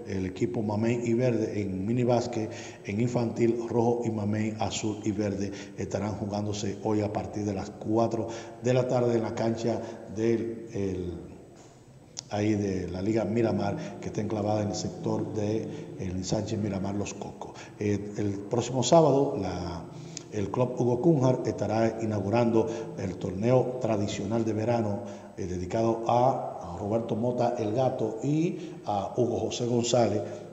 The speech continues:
eh, propulsores deportivos. Eso es el sábado seis a las cuatro de la tarde en la cancha del Club Hugo Cunjar. Con esta información hemos llegado a la parte final de su espacio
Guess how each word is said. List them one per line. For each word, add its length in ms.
eh, 140
propulsores 640
deportivos. 600
Eso 220
es 140
el 80
sábado 560
seis 480
a 80
las 100
cuatro 540
de 80
la 120
tarde 400
en 120
la 140
cancha 420
del 200
Club 220
Hugo 560
Cunjar. 420
Con 160
esta 160
información 640
hemos 240
llegado 300
a 20
la 180
parte 300
final 400
de 80
su 140
espacio 520